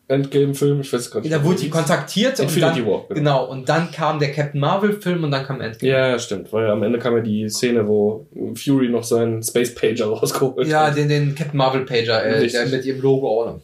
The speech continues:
Speaker 1: Ja, ja.
Speaker 2: Egal, ich will nicht drüber reden. Das ist, <laughs> vor allem, nein, einfach alles nein, das ist, ah, nee, ich mag den Film. Ich mag, ich mag auch Brie Larson nicht.
Speaker 1: Und, und danach kam nur noch Far From Home,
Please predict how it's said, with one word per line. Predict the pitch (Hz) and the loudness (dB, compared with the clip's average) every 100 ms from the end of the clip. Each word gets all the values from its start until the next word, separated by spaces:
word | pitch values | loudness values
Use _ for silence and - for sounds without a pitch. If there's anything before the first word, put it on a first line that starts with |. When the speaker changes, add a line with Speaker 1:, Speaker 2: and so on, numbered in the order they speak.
| - | 0
Speaker 1:
Ja, | 120 | 2
ja. | 110 | 2
Speaker 2:
Egal, | 101 110 120 | 2 0 -2
ich | - | -4
will | 131 | -4
nicht | 127 | -4
drüber | 120 113 | -2 -2
reden. | 113 117 | -2 -4
Das | 135 147 | -4 -4
ist, | 622 - 208 202 269 - 247 | -6 -8 -8 -4 -6 -6 -6
<laughs> | |
vor | - | -2
allem, | 214 262 226 - _ _ _ | 0 -2 -6 -14 _ _ _
nein, | 147 185 233 269 185 147 | -2 0 2 0 -2 -2
einfach | 202 226 | -2 -2
alles | - 220 - - | 0 2 0 -2
nein, | 139 156 160 | 0 2 0
das | 170 214 | 0 -2
ist, | 208 - - _ | -4 -6 -12 _
ah, | 143 160 180 | -2 2 4
nee, | 170 | 2
ich | 156 | 2
mag | 147 147 | 0 -2
den | 139 | -4
Film. | 135 | -2
Ich | 147 185 | 0 2
mag, | 196 | 2
ich | 190 196 | 2 0
mag | 208 | -2
auch | 165 143 | -2 -2
Brie | 147 | 0
Larson | 139 139 - 110 | 0 -2 -6 -10
nicht. | 113 - | -14 -4
Speaker 1:
Und, | - 147 - | -2 -2 -2
und | 151 | 0
danach | 151 156 180 | 2 2 0
kam | 190 | 2
nur | 190 | 2
noch | 185 | 2
Far | 180 170 | 0 0
From | 165 156 | 2 0
Home, | 131 110 | 0 0